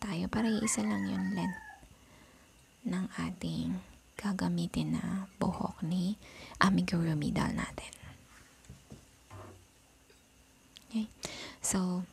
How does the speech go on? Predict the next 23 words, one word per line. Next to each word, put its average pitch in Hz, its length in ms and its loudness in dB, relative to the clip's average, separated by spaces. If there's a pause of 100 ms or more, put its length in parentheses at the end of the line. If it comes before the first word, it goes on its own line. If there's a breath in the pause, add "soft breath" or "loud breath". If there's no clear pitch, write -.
(1200 loud breath)
depende 233 560 6
na 247 80 10
sa 220 240 4
atin 214 320 6
yan 180 220 6 (100)
or 190 160 2
sa - 160 2
inyo 190 480 6
kung 185 160 6
gaano 190 320 2
kakapal 185 400 0
yung 185 160 4
gusto 185 320 0
ninyong 175 400 0
gawin, 185 560 2 (160)
kung 185 160 4
gaano 185 320 2
karaming 190 400 2
sinulid 90 560 4
yung 90 160 4
gusto - 320 0
ninyong 87 320 4
gamitin. - 560 -2